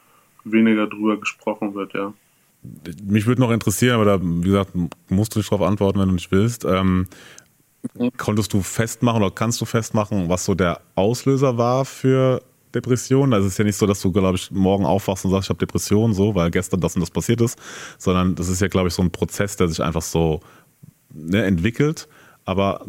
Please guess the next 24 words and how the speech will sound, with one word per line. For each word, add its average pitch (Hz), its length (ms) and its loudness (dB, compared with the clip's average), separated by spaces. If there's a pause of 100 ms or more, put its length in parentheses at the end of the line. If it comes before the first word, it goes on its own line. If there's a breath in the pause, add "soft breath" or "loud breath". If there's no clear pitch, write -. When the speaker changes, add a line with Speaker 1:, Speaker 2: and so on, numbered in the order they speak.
Speaker 2:
ko-, 101 220 0
hast 107 180 -4
du 117 60 2
schon 117 160 2
Speaker 1:
Mhm. 113 40 0
Speaker 2:
so 113 60 2
mit 101 180 0
dir 110 120 4
ein 117 100 2
bisschen, 110 560 0
bist - 220 -6
du - 20 0
ins 104 140 0
Gespräch 113 320 -2
gegangen, 107 240 0
hast 101 140 -2
mal 107 60 2
geguckt, 92 360 -4
so, 113 80 0
okay, 101 240 0
was, 92 260 -2
was - 260 -8
war's 85 300 -2
vielleicht? 135 500 -2